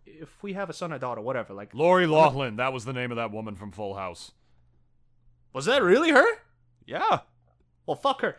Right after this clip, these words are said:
Speaker 2: Dude,
Speaker 1: Anyways,
Speaker 2: yeah, the
Speaker 1: going on
Speaker 2: actress from Full House. That was the one who, like, bribed the schools to, like, get them in, like,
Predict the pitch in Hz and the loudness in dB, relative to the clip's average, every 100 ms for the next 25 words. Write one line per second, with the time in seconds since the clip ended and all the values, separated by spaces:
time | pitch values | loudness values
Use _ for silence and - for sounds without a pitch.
0 | - 226 226 175 214 131 202 247 214 220 | -4 0 2 2 0 0 2 4 4 4
1 | 202 - 190 196 196 180 190 - 151 165 | 0 -4 -10 -4 -2 0 -2 -4 -8 -8
2 | 170 180 170 156 156 151 120 143 147 127 | -8 -6 -8 -8 -8 -8 -6 -4 -4 -4
3 | 131 - - 151 151 - 131 120 139 - | -12 -16 -12 -10 -8 -8 -8 -8 -8 -6
4 | 127 143 135 104 104 | -6 -6 -8 -8 -10